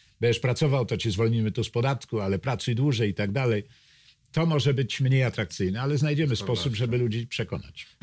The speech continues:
Speaker 2: Właśnie, a ja-, jak pan przewiduje teraz, scen-, jaki b-, będzie scenariusz, jeśli chodzi o,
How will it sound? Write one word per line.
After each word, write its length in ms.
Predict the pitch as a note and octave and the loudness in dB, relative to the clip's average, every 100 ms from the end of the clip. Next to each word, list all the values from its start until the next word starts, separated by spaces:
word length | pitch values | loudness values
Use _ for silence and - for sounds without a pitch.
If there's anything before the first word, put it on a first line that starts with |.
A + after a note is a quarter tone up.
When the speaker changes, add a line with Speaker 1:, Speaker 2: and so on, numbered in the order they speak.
| G#2+ | -4
Speaker 2:
Właśnie, 300 | A#2 - G2+ | -4 -8 -12
a 60 | |
ja-, 160 | C#3 B3+ | -12 -10
jak 160 | A#3+ - | -12 -8
pan 120 | B3+ | -8
przewiduje 640 | - A3+ G3+ A3+ D3+ G#2 | -6 -6 -6 -6 -4 -4
teraz, 240 | E2+ F#2+ E2 | -4 -8 -8
scen-, 200 | - A2+ | -6 -4
jaki 180 | C#3 C3 | -2 -2
b-, 220 | B2+ A2 | -2 -4
będzie 240 | G#2 B2+ A#2 | -2 0 0
scenariusz, 1040 | - A2 A2+ A2 F2+ E2 - - - - | -2 0 2 2 0 -2 -8 -16 -16 -10
jeśli 200 | F2 - | -8 -6
chodzi 260 | G#2 E2+ F2+ | -6 -2 -2
o, 560 | F2 E2 D#2+ D#2+ D#2+ | -2 -2 -2 -4 -6